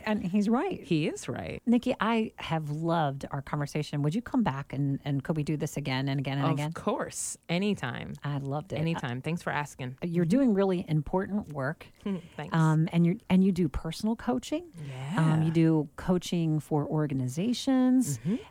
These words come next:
Speaker 1: Um, Nikki, the culture coach.
Speaker 2: Yeah.
Speaker 1: <laughs> How can people reach you?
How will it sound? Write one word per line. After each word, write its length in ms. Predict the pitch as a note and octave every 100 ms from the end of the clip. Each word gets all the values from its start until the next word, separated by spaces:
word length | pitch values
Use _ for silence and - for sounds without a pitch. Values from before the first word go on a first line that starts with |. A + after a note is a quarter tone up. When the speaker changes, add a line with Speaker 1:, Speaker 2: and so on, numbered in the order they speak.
| -
Speaker 1:
Um, 520 | D#3+ C#3+ D3 C#3+ D#3+
Nikki, 300 | C#3+ F3 F3
the 100 | E3+
culture 320 | - F#3+ -
coach. 360 | E3+ F3 G#3 - - C#3+
Speaker 2:
Yeah. 300 | G4 A3 D4 G#3+
Speaker 1:
<laughs> 120 | - -
How 100 | B3
can 140 | B3
people 200 | G#3+ F#3+
reach 260 | D#3+ D3
you? 80 | -